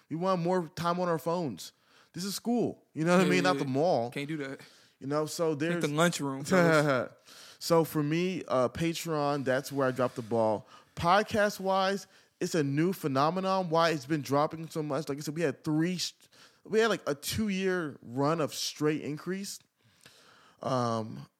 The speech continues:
Speaker 2: Yeah,
Speaker 1: for
Speaker 2: it's real, it's really weird.
Speaker 1: So to me, w-, the podcast retention, why that's been going down, obviously we think the issue could potentially be the audience transition. Um, is maybe one of the reasons why it's,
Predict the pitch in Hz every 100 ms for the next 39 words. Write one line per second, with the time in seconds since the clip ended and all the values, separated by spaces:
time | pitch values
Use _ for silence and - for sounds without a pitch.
0 | _ 131 139 131 143 151 135 131 139 147
1 | 143 135 131 131 131 - - 170 156 160
2 | 147 156 175 160 - 127 113 - - 120
3 | 95 - 151 147 160 170 156 147 143 156
4 | 160 165 165 160 _ _ _ _ _ _
5 | - 110 131 151 147 147 160 151 151 151
6 | 147 143 143 147 135 - _ _ _ _
7 | _ 113 147 151 143 143 131 135 139 139
8 | - - 123 - 127 - 120 - 151 143
9 | 139 117 131 127 110 76 - 139 139 143
10 | - 139 131 147 143 170 190 _ _ -
11 | - - - - 117 113 107 101 - _
12 | _ _ _ _ - - 131 131 143 143
13 | 143 135 135 127 120 131 135 117 113 120
14 | 120 135